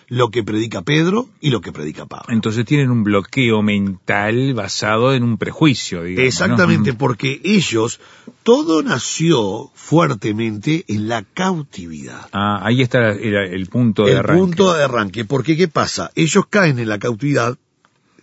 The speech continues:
Speaker 1: tanto Israel, las diez tribus, por Asiria,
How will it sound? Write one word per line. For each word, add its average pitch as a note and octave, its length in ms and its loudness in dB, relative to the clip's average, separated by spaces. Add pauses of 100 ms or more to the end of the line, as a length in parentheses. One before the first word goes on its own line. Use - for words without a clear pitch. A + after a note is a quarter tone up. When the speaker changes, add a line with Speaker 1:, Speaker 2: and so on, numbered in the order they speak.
(160)
Speaker 1:
tanto C#3+ 380 -2
Israel, A2 640 2
las E2+ 100 -8
diez C3 220 -4
tribus, F#2 520 -8 (340)
por A2 180 0
Asiria, G2 600 -2